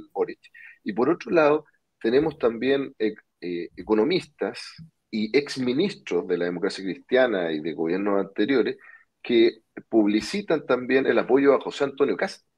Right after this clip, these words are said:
Eh, es, eh, es, es, eh, esto que tú mencionas de estos pequeños movimientos de ajedrez que están ocurriendo, eh, realmente intentan mostrar quién tiene la cualidad de administrar mejor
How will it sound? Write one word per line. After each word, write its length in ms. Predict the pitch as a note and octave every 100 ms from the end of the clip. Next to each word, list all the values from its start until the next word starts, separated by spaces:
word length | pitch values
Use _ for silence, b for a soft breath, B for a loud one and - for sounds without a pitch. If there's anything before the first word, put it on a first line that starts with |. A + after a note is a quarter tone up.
| _ _ _ _ _ _ -
Eh, 160 | A#2 -
es, 380 | C#3+ D3 - -
eh, 300 | A#2+ A#2 -
es, 200 | G#2+ - -
es, 300 | A2 - -
eh, 160 | - -
esto 280 | - - C#3
que 140 | A#2+
tú 120 | A#2+
mencionas 540 | C3+ A2 - D3+ C3+ A2+
de 80 | A#2
estos 220 | - A#2
pequeños 440 | A2 A2 C#3 C#3+
movimientos 600 | A2 G#2+ A#2 D3 D3 A#2
de 80 | A2
ajedrez 500 | G#2 G2 G2+ B2 D3 -
que 80 |
están 240 | G#2+ C#3 C#3
ocurriendo, 640 | B2 G#2+ D3 D#3+ D#3+ D#3+ b b b _ _
eh, 140 | - G2+
realmente 540 | A2+ C3+ D3+ D#3 D3+
intentan 480 | D3 D3 C#3+ D3+ C#3+
mostrar 580 | A#2+ - - D3+ D#3 - b b _ _
quién 240 | D3+ D#3+ D3+
tiene 200 | D3 C#3+
la 160 | A2+
cualidad 460 | G#2+ G#2 G2+ A2+ B2+
de 80 | A2+
administrar 520 | F#2+ F#2 F2 - A2+
mejor 360 | F#2+ - D#3